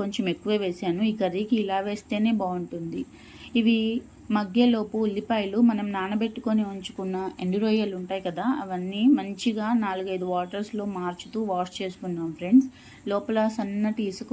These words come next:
ఉంటుందండి, అది మొత్తం పోవాలి. అది మొత్తం పోయి వాటర్ మనకి వైట్గా ఇలా వీడియోలో చూపిస్తున్నట్టు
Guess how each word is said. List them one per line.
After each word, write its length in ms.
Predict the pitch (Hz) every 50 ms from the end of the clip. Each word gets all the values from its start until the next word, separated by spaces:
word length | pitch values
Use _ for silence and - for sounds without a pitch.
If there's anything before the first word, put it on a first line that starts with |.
| 214
ఉంటుందండి, 540 | 208 196 180 185 175 170 170 170 165 160 185 208 202
అది 100 | 180 175 175
మొత్తం 300 | 170 156 - - - 214 226 220 214
పోవాలి. 480 | 185 180 180 185 180 170 160 165 185 240 311 302 - - - - - - - - -
అది 120 | - 196 185 185
మొత్తం 300 | 185 185 - - 226 226 233 220
పోయి 200 | 214 190 185 196 220 208 196
వాటర్ 280 | 190 185 190 185 214 220 220
మనకి 320 | 208 202 190 180 - 208 220 240 214 202
వైట్గా 440 | 190 185 190 190 - 214 214 214 208 202
ఇలా 140 | 202 190 185 185 180 180
వీడియోలో 320 | 180 180 196 202 214 220 214 -
చూపిస్తున్నట్టు 600 | 196 - 190 185 - - 190 180 175 175 -